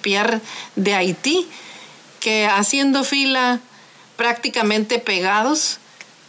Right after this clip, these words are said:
para no perder su lugar. Tras cruzar el río Suchiate hace apenas ocho días con su esposa y dos hijos, se dirigió directamente a las oficinas de la comar, donde ha tenido que dormir así,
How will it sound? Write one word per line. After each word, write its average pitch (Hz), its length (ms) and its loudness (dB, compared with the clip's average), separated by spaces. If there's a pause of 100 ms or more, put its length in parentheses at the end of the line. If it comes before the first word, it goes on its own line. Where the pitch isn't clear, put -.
(200)
para 196 240 2
no 226 260 2
perder 226 360 2
su 240 160 2
lugar. 170 420 0 (1200)
Tras 233 220 0
cruzar 262 400 0
el 294 120 0
río 285 220 2
Suchiate 254 560 0
hace 254 280 0
apenas 240 360 0
ocho 233 240 0
días 226 480 0
con 196 200 0
su 190 120 0
esposa 220 800 0
y 196 140 0
dos 214 260 2
hijos, 240 420 0 (380)
se - 160 0
dirigió 226 440 2
directamente 240 640 0
a - 20 0
las 214 180 0
oficinas 233 520 0
de 220 100 2
la 202 160 0
comar, 262 420 2 (200)
donde 196 360 2
ha 202 140 0
tenido 233 400 2
que 226 120 -2
dormir 214 600 0
así, 285 440 0